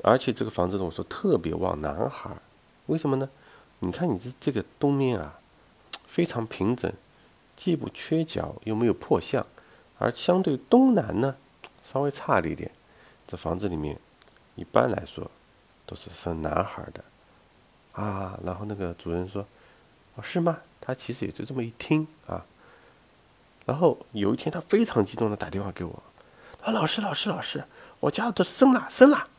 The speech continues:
啊。”然后我说：“恭喜，恭喜。”我还没往下接，他就说：“风水太准了，太准了，全是男孩儿。”我一听“全”这个字我就比较敏感了，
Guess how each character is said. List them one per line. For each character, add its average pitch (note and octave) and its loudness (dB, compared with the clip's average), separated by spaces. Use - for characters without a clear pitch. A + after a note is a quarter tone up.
啊。” E3+ 0
然 C3+ -4
后 D#3+ 2
我 C#3 -2
说 E3 4
：“恭 G3+ 6
喜， - -2
恭 D#3+ 0
喜。” A2+ -4
我 - 0
还 C3 4
没 F#3 8
往 G#3 8
下 G3 4
接， G3 2
他 - -12
就 C3+ 0
说 - -8
：“风 D3+ 2
水 - -4
太 D3 2
准 - -10
了， D2 -16
太 A3+ 4
准 D#2+ -2
了， D2 -4
全 A#2+ 10
是 D3 6
男 D#2+ 4
孩 - -10
儿。” - -12
我 B2 2
一 - -2
听 A3 0
“全” F2 0
这 - 6
个 - 8
字 - 0
我 E2 2
就 D#2+ -2
比 E2 -4
较 D#2 0
敏 D#2+ -4
感 D#2+ -4
了， D2+ -12